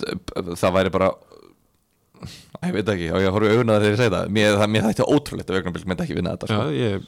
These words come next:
Speaker 2: ég, ég er tilbúin að segja að það væri þið klúður hjá Augnablik.
Speaker 1: Já,
Speaker 2: Ef
Speaker 1: þetta
Speaker 2: ekki
Speaker 1: væri alveg bara klúður.
Speaker 2: Já.
Speaker 1: Þetta er ekki einu sinni eitthvað svona hörkul-, höttur Sindri. Þetta
Speaker 2: Nei.
Speaker 1: er bara,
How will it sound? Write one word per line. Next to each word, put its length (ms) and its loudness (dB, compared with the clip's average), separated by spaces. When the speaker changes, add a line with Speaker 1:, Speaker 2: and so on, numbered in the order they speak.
Speaker 2:
ég, 220 0
ég 280 0
er 80 -4
tilbúin 280 -4
að 40 -4
segja 180 0
að 100 0
það 100 -2
væri 180 -2
þið 140 -8
klúður 400 0
hjá 220 -6
Augnablik. 360 -4
Speaker 1:
Já, 60 6
Speaker 2:
Ef 80 6
Speaker 1:
þetta 80 2
Speaker 2:
ekki 100 4
Speaker 1:
væri 160 6
alveg 140 -2
bara 100 0
klúður. 400 2
Speaker 2:
Já. 120 -2
Speaker 1:
Þetta 200 2
er 160 4
ekki 320 0
einu 340 2
sinni 180 -2
eitthvað 180 -4
svona 180 2
hörkul-, 400 0
höttur 340 0
Sindri. 460 -2
Þetta 220 0
Speaker 2:
Nei. 80 4
Speaker 1:
er 100 -2
bara, 220 2